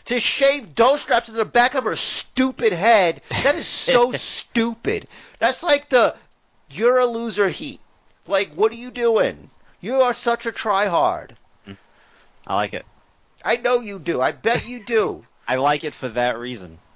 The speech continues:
Speaker 1: I know. Good for her. That's, she's eliciting the appropriate response. I give that three Seth Rollins pukings out of five.
Speaker 2: <laughs>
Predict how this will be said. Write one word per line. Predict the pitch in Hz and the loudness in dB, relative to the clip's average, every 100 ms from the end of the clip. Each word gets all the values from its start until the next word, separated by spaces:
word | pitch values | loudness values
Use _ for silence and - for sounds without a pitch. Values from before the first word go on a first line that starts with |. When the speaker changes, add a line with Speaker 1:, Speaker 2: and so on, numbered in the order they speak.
| _ _ _ _ | _ _ _ _
Speaker 1:
I | 151 202 | -4 -2
know. | 233 269 143 | 0 0 -2
Good | - 220 | -2 -2
for | - 214 | 0 0
her. | 233 226 98 - - | 2 0 -2 -12 -10
That's, | 156 156 - - _ _ _ _ _ | -6 -6 -8 -20 _ _ _ _ _
she's | - - 220 | -4 -2 -2
eliciting | 202 196 220 233 214 208 | -2 -2 -2 -2 -4 -2
the | 208 | -4
appropriate | 202 220 214 214 208 | -2 -2 -2 -2 -4
response. | 190 - 240 254 156 - - - _ _ _ _ _ _ | -4 -4 0 0 0 -6 -14 -18 _ _ _ _ _ _
I | 139 | -8
give | 151 233 214 | -2 -2 -2
that | 220 220 208 - _ _ _ - - | 0 0 0 -6 _ _ _ -20 -8
three | 175 240 233 | -2 -2 -4
Seth | - 220 220 | 0 0 0
Rollins | 202 214 220 208 | 0 2 2 -4
pukings | - 214 226 196 190 175 | -8 -8 -6 -8 -6 -2
out | 190 | -2
of | 180 | -2
five. | - 180 190 135 - - _ - | 0 2 2 0 -6 -20 _ -6
Speaker 2:
<laughs> | 175 | -6